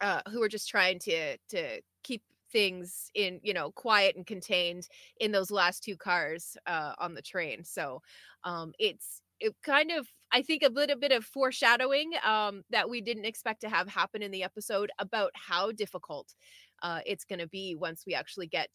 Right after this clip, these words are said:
to our little train town, uh, in the West. So, um, the really interesting stuff, uh,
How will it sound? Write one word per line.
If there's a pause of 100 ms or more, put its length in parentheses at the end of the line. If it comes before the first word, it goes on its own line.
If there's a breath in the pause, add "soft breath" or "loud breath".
to (100)
our
little
train
town, (140)
uh,
in
the
West.
So, (400 loud breath)
um,
the
really
interesting
stuff,
uh,